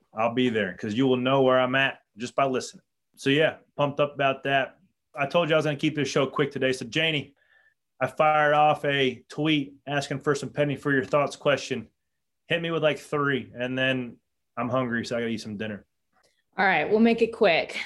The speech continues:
Speaker 2: The first one is from Cod Junior seven two six, and he says,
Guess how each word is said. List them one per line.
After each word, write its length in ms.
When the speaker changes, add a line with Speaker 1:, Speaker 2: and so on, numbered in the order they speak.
Speaker 2:
The 60
first 360
one 420
is 380
from 540
Cod 440
Junior 600
seven 500
two 220
six, 520
and 140
he 160
says, 480